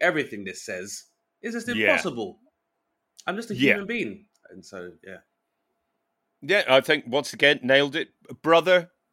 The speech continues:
Speaker 1: Uh, brother would be, I think brother would be hip hop because it's, uh,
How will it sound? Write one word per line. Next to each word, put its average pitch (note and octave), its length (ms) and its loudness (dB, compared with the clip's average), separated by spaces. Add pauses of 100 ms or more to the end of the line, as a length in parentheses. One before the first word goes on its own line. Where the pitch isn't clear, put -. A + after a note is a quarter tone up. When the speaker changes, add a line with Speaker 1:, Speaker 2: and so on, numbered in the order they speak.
(1200)
Speaker 1:
Uh, A#2 500 -4
brother D3 480 -2
would C#3 220 -6
be, A#2+ 680 -6 (720)
I - 40 -16
think F3+ 160 -4
brother D#3+ 220 0
would D3 120 -4
be C3+ 380 -10
hip D3 260 -12
hop A#2+ 320 -8
because A#2 320 -10
it's, A2 220 -12
uh, A2 420 -4